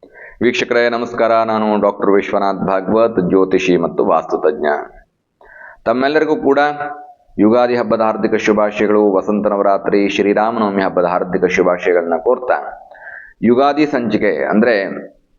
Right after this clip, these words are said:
ಯುಗಾದಿ ಹಬ್ಬದಲ್ಲಿ ಗ್ರಹಗಳ ಚಲನೆ ಉಂಟಾಗುವಂತಹ ಆಧಾರದ ಮೇಲೆ ಏಪ್ರಿಲ್ ತಿಂಗಳಿನ ಮಾಸ ಭವಿಷ್ಯವನ್ನು ತೆಗೆದುಕೊಂಡು ಬಂದಿದ್ದೇನೆ. ಮೊದಲು ತುಲಾ ರಾಶಿಯನ್ನು ನೋಡೋಣ. ತುಲಾ ರಾಶಿಯ ಗ್ರಹ ಸ್ಥಿತಿಗಳು:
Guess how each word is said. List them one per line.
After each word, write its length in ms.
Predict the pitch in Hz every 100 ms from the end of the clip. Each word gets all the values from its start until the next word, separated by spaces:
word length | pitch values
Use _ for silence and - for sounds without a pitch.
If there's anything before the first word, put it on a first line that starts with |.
| -
ಯುಗಾದಿ 380 | 101 107 107 104
ಹಬ್ಬದಲ್ಲಿ 480 | 101 98 101 101 98
ಗ್ರಹಗಳ 460 | 98 101 101 98
ಚಲನೆ 420 | 95 101 104 123
ಉಂಟಾಗುವಂತಹ 880 | 131 113 104 104 101 101 95 98 95 -
ಆಧಾರದ 440 | 92 101 98 92
ಮೇಲೆ 600 | 98 95 107 147 139 120
ಏಪ್ರಿಲ್ 360 | 139 151 147 113
ತಿಂಗಳಿನ 340 | 110 101 98
ಮಾಸ 300 | 95 92 98 92
ಭವಿಷ್ಯವನ್ನು 420 | 95 92 92 92
ತೆಗೆದುಕೊಂಡು 360 | 90 87 90 87
ಬಂದಿದ್ದೇನೆ. 680 | 87 85 82 85 95 104
ಮೊದಲು 240 | 95 90 85
ತುಲಾ 280 | - 104 107
ರಾಶಿಯನ್ನು 380 | 101 104 101
ನೋಡೋಣ. 260 | 98 98 104 110 -
ತುಲಾ 200 | 117 139
ರಾಶಿಯ 280 | 131 123 113
ಗ್ರಹ 220 | 98 113
ಸ್ಥಿತಿಗಳು: 880 | - 110 107 98 101 98 82 -